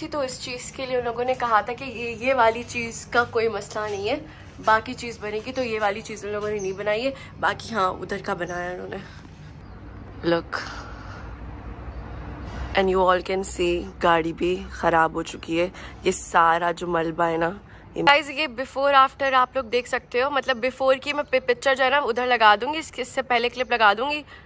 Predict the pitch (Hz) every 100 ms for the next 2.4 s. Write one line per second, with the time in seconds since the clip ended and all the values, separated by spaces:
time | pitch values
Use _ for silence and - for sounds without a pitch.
0 | - - - - 220 208 202 190 185 180
1 | 170 127 - 196 208 196 208 226 233 -
2 | 220 208 233